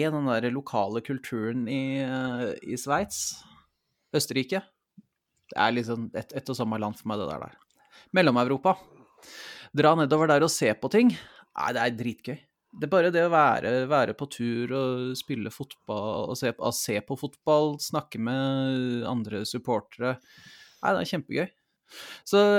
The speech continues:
Europa, jeg, jeg, altså jeg er jo for Europa League to, mest fordi at <laughs> det er, det er en god, det er en, det er antageligvis en enklere måte for Vålerenga å komme seg ut i Europa og spille,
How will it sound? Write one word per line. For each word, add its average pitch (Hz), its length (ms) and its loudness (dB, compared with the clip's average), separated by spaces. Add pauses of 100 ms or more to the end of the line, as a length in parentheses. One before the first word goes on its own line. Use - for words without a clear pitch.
Europa, 185 400 4
jeg, 143 240 4
jeg, 151 80 6
altså 165 180 4
jeg 196 80 8
er 175 160 10
jo 151 140 6
for 127 320 -2
Europa 135 420 2
League 143 240 0
to, 190 160 0
mest 143 240 -2
fordi 131 220 0
at - 100 -2 (140)
<laughs> 165 160 8
det - 80 2
er, - 380 -2 (340)
det 131 160 2
er 135 140 6
en 127 120 2
god, 117 300 -2 (160)
det 135 180 -2
er 131 140 2
en, 135 160 -2
det 135 80 2
er 135 160 2
antageligvis 131 480 -2
en 147 80 -4 (100)
enklere 120 560 -4
måte 113 380 0
for 120 100 -6
Vålerenga 120 380 0
å 120 60 -12
komme 120 200 -2
seg 113 200 -6
ut - 100 -8
i 123 60 2
Europa 117 400 -2
og 113 80 -4
spille, 117 340 -2